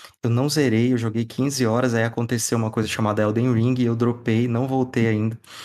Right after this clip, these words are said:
Por causa disso, né, que o Otávio acabou de falar, a maldição do Horizon, né, de sair do lado de jogos assim.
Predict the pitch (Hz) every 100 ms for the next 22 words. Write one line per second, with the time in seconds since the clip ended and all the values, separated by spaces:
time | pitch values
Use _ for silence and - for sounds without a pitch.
0 | - - - - 120 110 110 127 127 -
1 | 117 113 - 113 104 107 107 107 107 -
2 | 123 120 113 110 113 120 - - 113 151
3 | 127 110 110 104 101 117 143 139 110 110
4 | 101 - 101 107 107 101 110 104 104 104
5 | 101 98 - 151